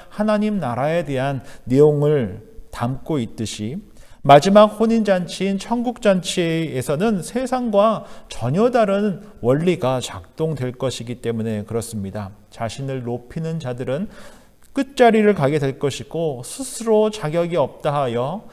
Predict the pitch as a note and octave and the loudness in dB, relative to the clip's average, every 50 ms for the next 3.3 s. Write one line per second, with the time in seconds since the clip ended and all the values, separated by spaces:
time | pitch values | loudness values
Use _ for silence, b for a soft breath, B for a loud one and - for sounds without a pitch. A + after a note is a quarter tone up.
0 | B B B B B C#3+ E3 G3 G#3 G3 A#3+ A#3+ G3+ G3+ G3 G#3 F#3+ G3+ - G#3 | B B B B B 2 4 4 2 2 -2 -2 0 0 0 0 0 0 0 -2
1 | G#3 G3+ G3+ G3+ E3 D3+ F3 F#3+ A3+ B3 A#3+ A3+ G#3 G3 G3+ G3+ G#3+ A3 G#3+ - | 0 0 -2 -2 -2 0 0 2 4 4 6 6 6 6 6 4 4 2 0 -2
2 | - D3+ C#3+ - - - - G3 G3+ G3 G3 G3 F#3+ - - G#2 A2 D3 D3 B2 | -6 -8 -8 -10 -12 -8 -2 0 0 2 2 0 -2 -4 -6 -6 -4 -4 -4 -4
3 | A#2 C3 C#3 C#3 B2+ | -4 -6 -6 -8 -10